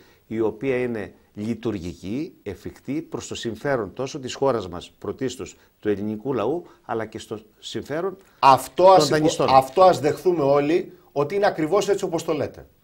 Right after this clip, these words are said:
Speaker 2: Δηλαδή ότι η πρόταση που έχει καταθέσει η ελληνική πλευρά είναι η μοναδική ρεαλιστική υπό τις υπάρχουσες συνθήκες.
Speaker 1: Φυσικά.
Speaker 2: Για ποιο λόγο να περάσει υπό τον φόβο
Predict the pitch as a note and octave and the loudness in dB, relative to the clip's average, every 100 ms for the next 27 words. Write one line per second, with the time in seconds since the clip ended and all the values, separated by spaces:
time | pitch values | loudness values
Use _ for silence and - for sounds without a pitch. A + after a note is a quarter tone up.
0 | _ _ A#2+ D3 D3+ F3 E3 C#3 E3+ G3 | _ _ -2 0 4 2 2 -2 0 2
1 | F3+ F3 E3+ D#3 - D#3+ D#3 C#3 C#3 A#2+ | 0 -2 -4 -4 -2 -2 -2 -4 -4 -4
2 | A#2 A2 C#3 A2+ G#2 C#3+ G#3+ - - - | -6 -8 -10 -6 2 4 4 -2 -20 -12
3 | - G#3+ G3+ G3+ - C3+ C#3+ D3 C#3 C3+ | -6 -2 0 0 0 -4 0 2 2 0
4 | A3 G3 F#3 D3+ C#3 C#3 C3 G3 B3+ - | 2 6 8 6 2 -6 -6 -4 -6 -10
5 | _ _ _ _ F#3+ F3+ F#3 F#3 E3 E3+ | _ _ _ _ -10 -2 -2 0 2 6
6 | A#3 A3 G#3+ F3+ F#3 D#3+ C3+ E2+ - - | 6 6 -4 -4 -2 -2 -4 -10 -16 -20
7 | - A2+ F2+ - - A#2+ F#3+ - E4+ D#4 | -12 -8 -8 -8 0 6 6 6 4 4
8 | B3+ G#3 F3+ D3 D3+ C#3 C#3 C3 - D#3 | 2 2 4 6 6 4 -2 -6 -6 -6
9 | D#3+ D#3+ D#3+ C#3+ C3+ - F3 E3+ C3 C3+ | 2 2 4 0 -2 4 6 6 6 4
10 | G#2 | 2